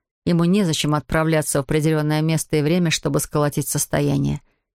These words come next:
К тому же он вовсе не дурак и прекрасно осведомлён о том, в какое опасное дело ввязывается.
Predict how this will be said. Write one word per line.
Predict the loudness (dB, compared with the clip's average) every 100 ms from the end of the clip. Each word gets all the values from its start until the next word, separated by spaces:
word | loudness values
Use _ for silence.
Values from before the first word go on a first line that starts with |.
| _ _ _
К | -2
тому | 0 2 2
же | 0
он | 0
вовсе | -2 -2 0
не | 0
дурак | 0 -2 -2 -4
и |
прекрасно | -4 -2 -2 -2 -2 -2
осведомлён | -2 -2 0 0 0 0
о | 0
том, | 0 -2 -2 -10 _ _
в |
какое | -6 -2 0 0
опасное | 0 -2 -2 0 0
дело | 2 0 0
ввязывается. | 0 -2 -2 -4 -4 -4 -6